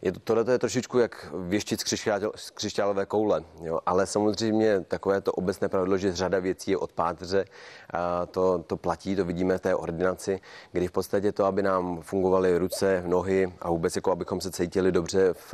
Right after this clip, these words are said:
našem těle, tak musí být páteř ideálně u-, uvolněná z nej-, z, jako z maximálně možné míry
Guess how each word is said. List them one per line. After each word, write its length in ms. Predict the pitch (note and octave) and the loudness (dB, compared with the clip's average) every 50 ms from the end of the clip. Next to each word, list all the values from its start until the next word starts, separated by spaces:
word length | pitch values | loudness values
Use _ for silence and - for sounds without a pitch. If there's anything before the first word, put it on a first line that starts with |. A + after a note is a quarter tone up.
| F#2 F2 F2 | -2 0 0
našem 360 | F2+ F2 F2 - - F#2+ F#2 | 0 0 -2 0 -2 -2 -2
těle, 300 | - F#2+ F2+ F#2 F#2 F2+ - - - - - - - | 0 0 0 0 0 -2 -6 -18 -20 -20 -20 -14 -10
tak 180 | - F2 - | -10 -8 -6
musí 240 | F#2+ F#2 - - F#2+ | -8 -10 -8 -8 -6
být 160 | F#2 G2 F2 | -6 -6 -4
páteř 720 | - F#2+ F2+ F#2 - G2+ G2 F#2+ F2 - - - - - - - _ _ - F#2+ | -2 -4 -4 -2 0 0 0 0 0 -2 -6 -8 -8 -10 -14 -20 _ _ -4 0
ideálně 380 | F#2+ G2 G2 F#2 F#2+ F#2+ G2+ F#2 | 2 2 4 4 2 2 0 -2
u-, 160 | - F#2+ F#2+ | -2 -4 -6
uvolněná 680 | - F#2 F#2 F#2 F#2+ G2 F#2+ F#2+ F#2 F#2 F#2 F2+ D#2+ - _ _ - - _ - - _ _ _ _ _ _ _ _ _ _ _ _ _ _ | -4 0 0 2 4 4 4 4 2 2 0 -2 -4 -8 _ _ -20 -20 _ -20 -20 _ _ _ _ _ _ _ _ _ _ _ _ _ _
z 100 | - F#2 | -8 0
nej-, 200 | F#2 G2 F#2+ F#2+ E2+ | 2 2 2 2 2
z, 140 | F#2 F2 E2+ | -2 -2 -2
jako 160 | F2+ - G2 | -2 -4 -4
z 60 | E2+ | -4
maximálně 460 | F2+ F#2 - - G2+ F#2+ F#2 F#2 G2 F#2+ | -4 -4 -4 -4 -4 -2 -2 0 0 -2
možné 300 | F#2+ G2 F#2 G2 F#2+ F#2 | -2 0 0 0 0 2
míry 360 | F#2 F#2 F2+ E2+ F#2 F#2 | 0 0 0 0 0 -2